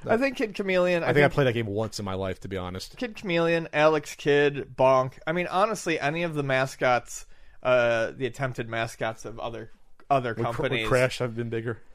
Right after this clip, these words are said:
Speaker 2: Well, Crash was
Speaker 1: No,
Speaker 2: still
Speaker 1: Crash
Speaker 2: big.
Speaker 1: is big.
Speaker 2: Would, uh, Aero Acrobat have been <laughs> big?
Speaker 1: Yeah.
Speaker 2: bigger?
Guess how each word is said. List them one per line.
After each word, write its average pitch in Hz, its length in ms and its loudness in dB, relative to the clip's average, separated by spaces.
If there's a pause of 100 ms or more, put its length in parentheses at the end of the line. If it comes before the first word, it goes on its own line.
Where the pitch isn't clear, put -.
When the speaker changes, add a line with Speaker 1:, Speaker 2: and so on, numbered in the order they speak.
(140)
Speaker 2:
Well, 135 80 -10
Crash 147 220 0
was 127 60 -2
Speaker 1:
No, 135 40 2
Speaker 2:
still 117 120 -2
Speaker 1:
Crash 233 160 0
Speaker 2:
big. 175 80 -8
Speaker 1:
is 113 100 -10
big. 67 220 -18 (1000)
Speaker 2:
Would, 110 120 -2
uh, 104 280 0 (340)
Aero 131 260 6
Acrobat 123 460 2
have 117 80 0
been 117 140 -4
<laughs> - 880 -10
big? 147 200 -12
Speaker 1:
Yeah. 127 120 -2
Speaker 2:
bigger? - 300 -4